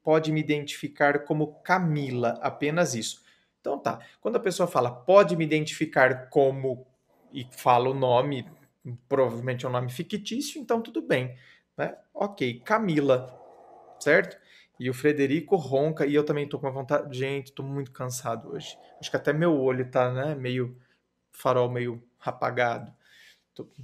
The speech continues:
Nossa, tô muito cansado. Mas vambora. "Casei e com seis pra sete anos de casada,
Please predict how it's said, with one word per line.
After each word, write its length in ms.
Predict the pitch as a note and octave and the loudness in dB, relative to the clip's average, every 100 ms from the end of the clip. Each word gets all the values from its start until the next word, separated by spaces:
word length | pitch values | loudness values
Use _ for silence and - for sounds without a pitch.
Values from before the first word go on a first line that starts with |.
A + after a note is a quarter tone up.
| B2 _ _ _ | -20 _ _ _
Nossa, 480 | D#3+ C#3 C#3 - - - - - - | -6 -4 -4 -8 -14 -18 -20 -20 -14
tô 80 | C3+ | -10
muito 320 | C3+ B2+ B2+ | -8 -8 -10
cansado. 440 | B2 B2 - - C3 _ _ _ _ _ - | -12 -12 -12 -16 -20 _ _ _ _ _ -16
Mas 220 | C3 A2+ | -14 -8
vambora. 580 | G3+ F3 F3+ - - - _ _ _ - | -4 0 0 0 -10 -16 _ _ _ -2
"Casei 760 | A3+ F#3+ C3 D#3 G3 E3+ A#2+ | 0 0 4 6 6 4 -2
e 100 | D#3+ | -6
com 320 | D#3 - F3 D#3+ | -4 -2 0 0
seis 440 | - A3 A#3+ A3+ | 2 4 4 -2
pra 420 | - D#3+ D3 B2 | 2 4 6 4
sete 460 | B2 - C#3 C3+ C3+ | 2 0 0 0 -2
anos 260 | B2 A#2+ | -2 -4
de 80 | A#2 | -8
casada, 880 | A#2 A#2+ A2+ C3+ D3 C3+ A#2+ A#2 | -2 0 2 4 4 4 0 -2